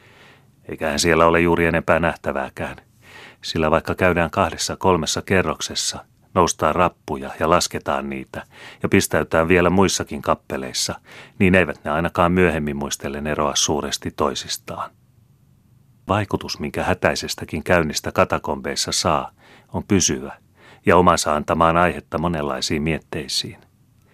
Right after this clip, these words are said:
Täällä, näissä ahtaissa komeroissa kehittyi ja kasvoi siis se valta, joka repi alas nuo temppelit ja patsaat, joista äsken näimme surkeat rauniot foorumilla. Täällä istutettiin veriin se tulinen innostus, joka pani koko vanhan maailman ylösalaisin,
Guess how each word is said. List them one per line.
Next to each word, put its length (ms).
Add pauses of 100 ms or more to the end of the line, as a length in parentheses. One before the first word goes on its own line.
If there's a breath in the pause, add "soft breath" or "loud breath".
(300 soft breath)
Täällä, 400 (360 loud breath)
näissä 280
ahtaissa 420
komeroissa 680
kehittyi 600
ja 140
kasvoi 440
siis 320
se 180
valta, 480 (320 loud breath)
joka 220
repi 280
alas 340
nuo 220
temppelit 580
ja 100
patsaat, 600 (120)
joista 260
äsken 340
näimme 240
surkeat 520
rauniot 500
foorumilla. 680 (1080 loud breath)
Täällä 220
istutettiin 640
veriin 340
se 220
tulinen 460
innostus, 560
joka 180
pani 240
koko 300
vanhan 340
maailman 380
ylösalaisin, 800